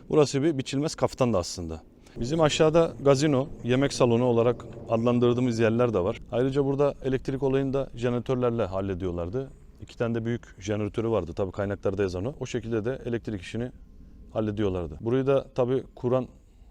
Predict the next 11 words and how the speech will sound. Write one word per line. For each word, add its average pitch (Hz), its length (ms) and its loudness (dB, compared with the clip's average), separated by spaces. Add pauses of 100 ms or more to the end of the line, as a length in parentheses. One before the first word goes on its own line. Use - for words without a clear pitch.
(280)
kişiyi 120 300 -6
de 117 160 0
söylemesek 113 500 -4
olmaz. 110 480 -4 (200)
Behçet 107 380 -6
Us. - 280 -10 (480)
İsmi 113 300 -4
de 120 80 2
mesela 117 340 -2
şey 123 160 0
olarak, 90 380 -2